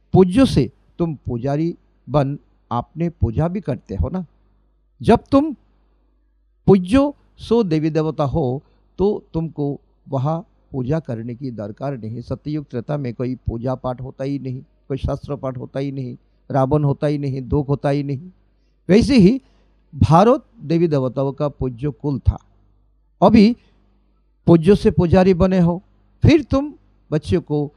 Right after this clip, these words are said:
पुजारी से पूज्य देवी देवता बनना है। इसलिए ही गाया जाता है, "आप ही पूज्य, आप ही पुजारी।" बाप पूज्य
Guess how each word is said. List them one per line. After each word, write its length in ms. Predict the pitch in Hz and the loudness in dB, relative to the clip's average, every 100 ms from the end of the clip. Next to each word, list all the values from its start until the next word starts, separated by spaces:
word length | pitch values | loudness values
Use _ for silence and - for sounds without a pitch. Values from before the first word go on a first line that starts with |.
| _ _ | _ _
पुजारी 380 | 143 131 147 147 | -4 0 0 0
से 200 | 156 151 | 0 -2
पूज्य 540 | 135 127 117 143 143 139 - | -4 -6 -8 -4 -4 -6 -10
देवी 280 | 117 117 135 | -10 -8 -6
देवता 360 | 117 113 120 | -8 -8 -8
बनना 300 | 110 104 104 | -10 -10 -12
है। 220 | 101 110 _ _ _ _ - | -12 -14 _ _ _ _ -2
इसलिए 440 | 220 - 160 151 | 0 0 0 2
ही 340 | 147 139 170 175 - | 2 2 0 -2 -8
गाया 300 | 123 113 135 | -6 -2 -2
जाता 320 | 113 107 113 | -4 -6 -6
है, 260 | 113 131 131 _ _ - | -6 -8 -10 _ _ -8
"आप 180 | - - | -8 -4
ही 200 | 127 123 | -2 -2
पूज्य, 460 | - 123 117 156 156 _ 120 | 0 0 -2 -8 -10 _ -14
आप 140 | 123 | -12
ही 140 | 156 123 | -12 -12
पुजारी।" 440 | - 107 92 90 - _ _ _ _ _ 131 | -14 -16 -14 -16 -20 _ _ _ _ _ -2
बाप 380 | 160 226 233 - | 2 2 2 2
पूज्य 440 | 180 139 147 247 | 2 2 0 0